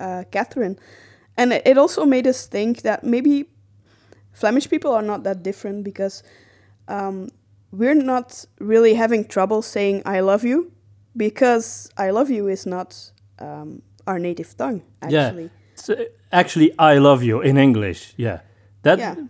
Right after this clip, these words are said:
Speaker 2: people say that a lot.
Speaker 1: Yeah, but we do have trouble when I start thinking about it, saying "Ik hou van jou" in Dutch, which is the same thing. But whenever we do that, yeah, we will either use the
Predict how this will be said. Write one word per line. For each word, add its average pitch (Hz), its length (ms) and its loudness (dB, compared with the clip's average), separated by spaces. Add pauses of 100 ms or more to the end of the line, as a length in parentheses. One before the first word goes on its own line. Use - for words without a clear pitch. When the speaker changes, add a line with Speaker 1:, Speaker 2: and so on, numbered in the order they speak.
(120)
Speaker 2:
people 220 240 2
say 185 300 6
that 156 300 6
a 123 100 -2
lot. 107 440 -2 (840)
Speaker 1:
Yeah, 220 280 2
but 233 320 0
we 311 280 2
do 302 420 6
have 233 280 -4
trouble 247 580 -4
when 226 180 -4
I 220 140 -2
start 220 340 -6
thinking 269 300 -4
about 175 300 -10
it, - 160 -14 (120)
saying 202 560 -8 (480)
"Ik 214 180 -6
hou 208 240 0
van 202 180 -6
jou" 170 240 -12 (320)
in 180 240 -10
Dutch, - 500 -10 (100)
which 196 280 -8
is 190 80 -8
the 175 80 -12
same 165 280 -10
thing. 185 320 -10 (720)
But 208 360 2 (380)
whenever 240 380 4
we 285 120 6
do 226 180 0
that, 233 340 2 (380)
yeah, - 140 -2
we 269 180 -2
will 381 220 4
either 277 320 2
use 247 540 0 (480)
the 220 80 -2